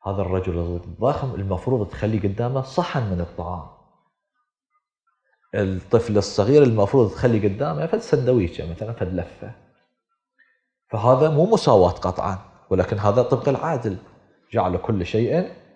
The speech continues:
في موضعه المفروض. وط-، والعدل الإلهي يقتضي أن يكون هناك البعض تفوقوا في جهة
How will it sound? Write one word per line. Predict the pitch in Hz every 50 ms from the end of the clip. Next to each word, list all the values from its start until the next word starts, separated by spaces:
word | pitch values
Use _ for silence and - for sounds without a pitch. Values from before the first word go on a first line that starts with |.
| _
في | - - 98
موضعه | 87 87 80 78 78 78 78 69 90 95 - - - _ _ _ _ _ _ _ _ - -
المفروض. | 107 107 101 101 107 107 - - 135 117 - - - - -
وط-، | 117 120 120 - - - - -
والعدل | 78 92 107 117 110 104 - - - 151 143 117 110 104 107
الإلهي | 98 98 - 98 101 101 92 92 90 92 95
يقتضي | 104 110 - - - - 98 85 87 87 90 -
أن | 101 104
يكون | 101 95 85 - - 110 95
هناك | 90 92 92 95 101 95 92 - - - - - - - _ _ _ _ - -
البعض | 98 101 98 98 123 117 87 90 92 87 - - - - - - _ _ -
تفوقوا | 123 117 - - 143 131 107 98 92 - 101 90
في | - - 107 101
جهة | 101 113 151 156 151 180 185